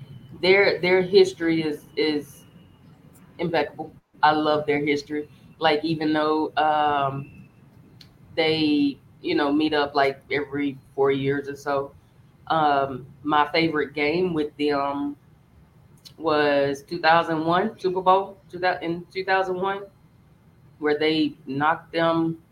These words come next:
where the Ravens completely demolished them, thirty-four to seven. It's like, what the fuck? Um, so I, I know that's, you know, twenty years ago. Um,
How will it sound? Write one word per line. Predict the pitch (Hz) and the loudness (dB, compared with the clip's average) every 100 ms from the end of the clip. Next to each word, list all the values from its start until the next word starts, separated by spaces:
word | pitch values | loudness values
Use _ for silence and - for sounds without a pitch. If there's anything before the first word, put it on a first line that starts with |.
| _ _ - - _ | _ _ -20 -20 _
where | 147 139 | -6 -4
the | |
Ravens | 131 151 165 160 156 - | -2 0 0 0 -2 -6
completely | 139 127 143 175 240 - 160 | -10 -10 0 4 4 4 0
demolished | 113 131 120 104 - - | 0 -2 -2 -4 -8 -16
them, | - - - | -18 -8 2
thirty-four | 185 190 185 165 | 4 4 0 -2
to | 160 | -2
seven. | 143 104 - - _ - _ _ _ _ - - | -6 -10 -10 -20 _ -20 _ _ _ _ -20 -16
It's | 135 | -6
like, | 135 127 - - _ _ 143 | -4 -4 -8 -20 _ _ -12
what | 147 147 - | -4 -4 -4
the | - | -10
fuck? | - - - - - - | -12 -12 -20 -20 -20 -8
Um, | - 165 160 147 139 139 - _ - _ _ - _ _ _ _ - - | 0 2 2 0 -4 -8 -14 _ -20 _ _ -20 _ _ _ _ -20 -10
so | - 170 147 143 | -2 0 2 2
I, | 139 135 143 | 0 0 -2
I | |
know | 143 143 147 | -2 -2 0
that's, | 139 135 - - - | -2 -2 -8 -20 -10
you | 190 175 | -4 -2
know, | 135 123 - - _ - _ _ | 0 -4 -8 -20 _ -20 _ _
twenty | - 165 147 | -4 -2 2
years | 147 143 | 2 0
ago. | 147 143 139 147 - _ _ _ - - - | 0 -2 -2 -4 -12 _ _ _ -20 -20 -6
Um, | 160 151 143 135 127 123 | -2 0 0 -2 -4 -8